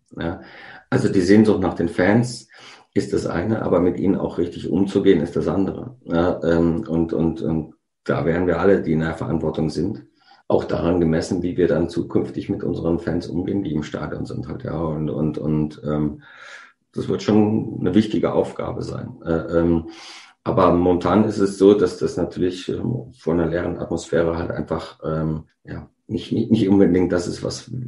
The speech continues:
worauf man sich freut als, als Verantwortlicher, ähm, wenn man in ein leeres Stadion fährt. Und, ähm,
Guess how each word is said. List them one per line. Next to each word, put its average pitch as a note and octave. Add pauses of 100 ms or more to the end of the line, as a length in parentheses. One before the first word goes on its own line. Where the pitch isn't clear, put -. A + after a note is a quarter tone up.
(840)
worauf -
man D2+
sich D2+
freut D#2
als, -
als -
Verantwortlicher, D2+
ähm, C#2+
wenn D2
man D2+
in D2
ein C#2+
leeres C#2+
Stadion D2
fährt. C#2
Und, D2
ähm, D2+